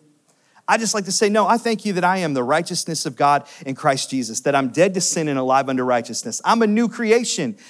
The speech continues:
in Christ Jesus. I can do all things through him who strengthens me. I'm more than a conqueror through him who loves me. Greater is he who is in me than he that is in the world." Can you see yourself start to lift up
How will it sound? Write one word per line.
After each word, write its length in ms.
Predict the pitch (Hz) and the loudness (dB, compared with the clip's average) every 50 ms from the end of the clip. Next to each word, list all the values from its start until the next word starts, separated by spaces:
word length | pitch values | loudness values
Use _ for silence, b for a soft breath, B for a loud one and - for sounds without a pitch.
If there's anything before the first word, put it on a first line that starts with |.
| B B B | B B B
in 140 | 147 143 135 | -8 -8 -2
Christ 320 | - 160 143 135 - - | 0 2 2 2 0 -4
Jesus. 380 | - 135 123 110 104 101 - - B B B | -4 -4 -4 -4 -6 -8 -12 -14 B B B
I 160 | B - - 277 | B 0 0 2
can 160 | 226 254 202 | 2 2 2
do 120 | 220 220 | 4 6
all 180 | 208 208 220 214 | 6 6 6 4
things 340 | 214 - 226 226 214 190 - | 2 0 -2 0 0 -2 -2
through 140 | 226 208 | -2 -2
him 200 | 185 196 226 226 | 0 0 2 2
who 140 | 202 208 233 | 2 0 0
strengthens 640 | 208 - - - 247 247 233 240 - 202 151 139 - | 0 -2 0 0 0 0 0 0 -2 -4 -4 -4 -4
me. 160 | 139 143 127 - B B B B | -4 -4 -4 -6 B B B B
I'm 140 | 262 277 226 | 0 2 4
more 180 | 208 208 220 226 | 6 6 6 6
than 140 | 214 233 226 | 6 4 2
a 80 | 220 | 2
conqueror 420 | 220 - 233 233 226 - 185 160 156 | 2 0 0 0 0 0 -2 -2 -2
through 200 | 156 - 180 160 | -2 -2 -4 -2
him 200 | 151 190 196 185 | -2 -2 -2 0
who 140 | 190 208 | -2 0
loves 320 | 190 202 208 208 175 - 143 | 2 2 2 2 0 -2 -4
me. 120 | 143 120 B B B B | -4 -6 B B B B
Greater 360 | B 151 208 226 262 262 262 | B 2 2 4 4 4 2
is 180 | 254 240 196 - | 2 0 0 0
he 120 | 247 226 | 0 0
who 140 | 196 208 208 | 2 2 4
is 160 | 185 165 - | 2 2 2
in 180 | 190 208 202 196 | 2 0 2 2
me 160 | 202 208 190 | 2 2 2
than 160 | 160 160 151 | 2 0 0
he 140 | 147 165 175 | 0 0 0
that 160 | 170 175 156 | 0 0 0
is 140 | 156 147 143 | 0 0 -2
in 100 | 147 139 | -2 -2
the 80 | 135 135 | -2 0
world." 300 | 131 131 127 113 107 - - _ _ _ b b b b b b b | 0 0 0 0 -2 -6 -12 _ _ _ b b b b b b b
Can 120 | b 185 | b 0
you 80 | 190 190 | 0 0
see 180 | - - 254 | 0 0 0
yourself 360 | 254 254 233 - - 233 208 | 2 2 2 2 2 2 2
start 240 | - - 233 220 196 - | 2 4 4 2 4 4
to 80 | 185 | 2
lift 340 | 165 156 196 220 208 - - | 2 4 4 2 2 4 6
up 280 | 202 214 202 208 - | 6 6 6 4 -2